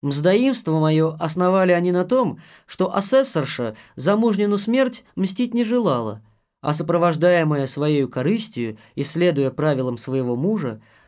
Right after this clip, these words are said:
желала крестьян избавить от наказания, дабы не лишиться своего имения, как то она говорила. С таковой просьбою она приезжала и ко мне.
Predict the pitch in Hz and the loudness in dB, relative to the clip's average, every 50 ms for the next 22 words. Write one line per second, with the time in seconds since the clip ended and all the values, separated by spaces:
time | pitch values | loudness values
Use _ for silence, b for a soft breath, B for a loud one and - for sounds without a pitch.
0 | b b _ 123 135 190 220 240 262 254 254 247 247 226 233 220 202 - 202 240 | b b _ -2 0 2 2 4 4 4 2 2 0 -2 -2 -2 -2 0 2 2
1 | 254 262 254 247 - - 247 233 220 202 247 247 220 156 143 143 147 139 151 170 | 2 2 0 -2 -2 -2 -2 0 0 2 2 4 4 4 2 0 -2 -4 -4 -4
2 | 165 202 202 202 170 147 127 117 117 113 110 110 B B B B - 139 143 180 | -2 0 0 0 0 0 0 -2 -4 -6 -8 -10 B B B B -4 0 0 2
3 | 180 160 180 175 165 160 151 160 185 185 202 202 202 214 156 156 156 147 156 160 | 2 2 2 2 4 2 2 2 2 2 2 2 0 -2 -2 -2 -4 -6 -4 -2
4 | 165 180 196 175 151 151 180 214 226 214 156 123 110 110 110 110 107 B B B | 0 0 2 2 2 0 0 0 -2 -2 -4 -4 -4 -6 -6 -8 -10 B B B
5 | - 143 147 156 - 135 117 113 113 123 127 139 151 170 190 185 139 107 98 95 | -8 -8 -8 -6 -6 -6 -6 -6 -6 -6 -6 -6 -4 -4 -4 -6 -6 -8 -10 -12
6 | - - _ _ _ _ _ _ _ _ _ _ _ _ _ _ _ _ _ _ | -14 -18 _ _ _ _ _ _ _ _ _ _ _ _ _ _ _ _ _ _
7 | _ _ _ - - - - 160 160 180 180 185 190 175 156 156 156 196 226 247 | _ _ _ -20 -10 -6 -4 0 2 2 2 4 4 2 2 2 2 4 4 2
8 | 220 196 220 233 233 233 220 214 B B - - 165 190 214 214 214 202 208 202 | 2 2 0 2 2 0 -2 -4 B B -2 0 2 2 2 2 2 2 0 0
9 | 170 151 196 208 214 220 214 208 208 - 220 214 202 156 120 110 107 104 107 | 0 0 0 0 0 0 -2 -4 -6 -6 -4 -4 -4 -4 -4 -6 -8 -10 -12